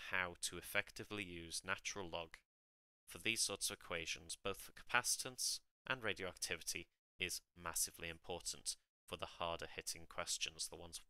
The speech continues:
worth more marks. Now, similar to the radioactivity topic, you are given one version for charge, but you can also use this equation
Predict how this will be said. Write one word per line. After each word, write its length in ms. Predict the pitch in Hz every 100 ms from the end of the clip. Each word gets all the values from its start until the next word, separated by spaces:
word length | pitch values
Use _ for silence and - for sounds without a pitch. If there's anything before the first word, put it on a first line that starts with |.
| -
worth 540 | 92 87 - - - - _ _ -
more 380 | 90 82 80 - _ 87
marks. 600 | 85 78 - - - - _ _ _ _ _ _ _ _ 92
Now, 80 | 90
similar 380 | - 160 147
to 160 | 110 -
the 80 | 90
radioactivity 600 | 87 90 - - - 90
topic, 520 | - 98 - 139 - - _ _ _ _ _ -
you 180 | 107 -
are 200 | 113 - - -
given 400 | 131 151 143 135 _ _ _ _
one 260 | 107 139 120
version 500 | 87 64 - 104 123 _ _
for 100 | -
charge, 580 | - 120 98 90 - - _ - - -
but 120 | 95
you 80 | 101
can 180 | 113 - _
also 460 | 107 139 - 147 135
use 380 | 104 107 110
this 220 | - 104 98
equation 580 | - - 85 85 80